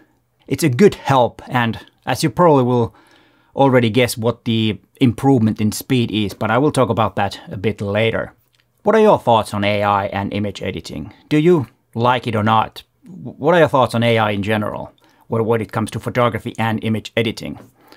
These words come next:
Please let us know in the comments down below. So what does Photo A I do? It will reduce noise and sharpen your image and make it look better.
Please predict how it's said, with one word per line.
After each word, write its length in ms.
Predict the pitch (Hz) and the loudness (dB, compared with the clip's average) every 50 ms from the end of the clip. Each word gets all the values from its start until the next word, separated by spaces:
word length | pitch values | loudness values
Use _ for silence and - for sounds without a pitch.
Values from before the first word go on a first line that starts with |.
| _ _ | _ _
Please 200 | - 185 160 113 | -2 -2 0 2
let 140 | 143 139 127 | 2 0 0
us 80 | 110 117 | 0 0
know 140 | 127 120 | 0 0
in 80 | 113 107 | 0 -2
the 40 | 101 | -2
comments 380 | - 117 110 104 101 92 - | -4 -4 -4 -4 -4 -8 -8
down 220 | - 104 101 101 95 | -6 -6 -6 -6 -6
below. 500 | 104 98 98 104 107 - - - - - _ _ _ _ _ _ _ _ _ | -8 -10 -8 -6 -6 -6 -8 -10 -14 -18 _ _ _ _ _ _ _ _ _
So 120 | - - 147 | 0 2 4
what 200 | 160 190 214 - | 4 4 2 2
does 240 | 190 175 147 - - | 2 0 0 -2 -8
Photo 400 | - - 156 143 131 131 123 120 | -2 2 2 4 6 6 6 6
A 140 | 117 117 | 4 4
I 140 | 113 110 107 104 | 2 0 0 0
do? 340 | 123 127 117 101 - - - - _ _ _ _ _ _ _ _ _ _ _ _ _ | 0 0 0 0 -4 -8 -14 -20 _ _ _ _ _ _ _ _ _ _ _ _ _
It 140 | - 180 170 | 0 2 4
will 160 | 202 190 151 | 4 4 6
reduce 400 | 143 156 156 165 170 147 - - | 4 4 6 6 4 4 4 4
noise 420 | 165 165 156 147 135 123 - - - - | 4 6 6 6 4 2 0 -4 -6 -2
and 240 | 131 123 120 113 - | -2 0 0 0 0
sharpen 380 | - 139 131 120 - 120 113 | 0 0 0 0 0 0 0
your 140 | 113 113 117 | 0 0 0
image 340 | - 113 113 107 101 - - | 0 0 0 0 -2 -2 -2
and 340 | - 120 117 110 107 98 - - - - _ _ _ _ _ _ _ _ _ - | 0 0 0 0 -2 -4 -6 -12 -20 -20 _ _ _ _ _ _ _ _ _ -2
make 300 | 120 120 120 110 104 - | 0 2 2 2 0 -4
it 200 | 104 - - - | -8 -10 -10 -8
look 280 | 120 113 107 - - - | -8 -8 -8 -8 -12 -14
better. 480 | 110 95 92 113 107 92 78 - - | -8 -6 -4 -2 -2 -4 -6 -8 -12